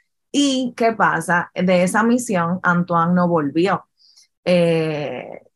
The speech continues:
él, o sea, algo pasó, o sea, con el avión o con él, lo que sea. Eh, no se sabe porque él era un piloto muy experimentado y no volvió a aparecer.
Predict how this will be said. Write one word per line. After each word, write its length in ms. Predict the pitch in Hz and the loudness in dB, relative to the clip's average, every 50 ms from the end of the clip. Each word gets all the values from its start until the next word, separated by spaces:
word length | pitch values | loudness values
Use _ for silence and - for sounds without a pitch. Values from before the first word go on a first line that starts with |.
| _ _ | _ _
él, 380 | - 165 165 165 165 165 165 170 170 | -6 -4 -2 0 0 0 -2 -2 -4
o 40 | 160 | -4
sea, 360 | - 165 160 151 156 160 151 | -2 -2 0 0 0 -2 0
algo 320 | 160 175 190 185 202 196 | 0 0 0 0 -2 -2
pasó, 320 | 180 156 - - - 123 120 | -4 -4 -6 -6 -10 -12 -12
o 80 | - _ _ _ | -14 _ _ _
sea, 260 | - - 151 139 147 | -8 -6 -6 -6 -6
con 140 | - 147 156 | -8 -8 -6
el 80 | 151 151 | -4 -2
avión 320 | 143 151 180 226 254 262 | -2 0 2 2 2 2
o 100 | 240 214 | 2 0
con 180 | 180 185 175 185 | 0 0 -2 0
él, 180 | 208 214 214 202 | -2 -2 -2 -2
lo 100 | 185 180 | -2 -2
que 120 | - 156 | -4 -6
sea. 380 | - - - - - - 160 - _ _ _ _ | -6 -6 -8 -8 -10 -12 -16 -18 _ _ _ _
Eh, 300 | - 156 151 151 151 147 | -8 -6 -6 -6 -6 -6
no 140 | 151 165 180 | -4 -2 -2
se 160 | 180 214 214 | -2 -2 -4
sabe 320 | 208 - 262 240 226 208 190 | -2 2 2 2 4 2 2
porque 200 | 175 175 165 170 | 0 -2 -2 0
él 60 | 165 | 0
era 100 | 170 170 180 | 0 2 0
un 80 | 190 | 0
piloto 320 | 185 196 196 190 190 202 185 | 0 0 0 0 0 0 2
muy 200 | 180 175 180 180 | 2 2 2 2
experimentado 880 | 185 180 - - 262 - 208 208 220 233 233 - 175 165 160 165 - - | 0 -2 -4 -6 -6 -4 -2 -2 -2 0 0 0 0 0 0 -2 -4 -2
y 140 | 190 185 185 | 0 2 4
no 400 | 180 180 175 180 190 208 - - | 4 4 4 4 2 0 -2 -2
volvió 380 | - 185 185 170 165 165 160 160 | -2 -2 0 0 0 0 0 0
a 40 | 175 | 0
aparecer. 600 | 175 190 180 165 143 - - 160 147 139 - | 0 0 -2 -2 -2 -4 -6 -8 -8 -8 -8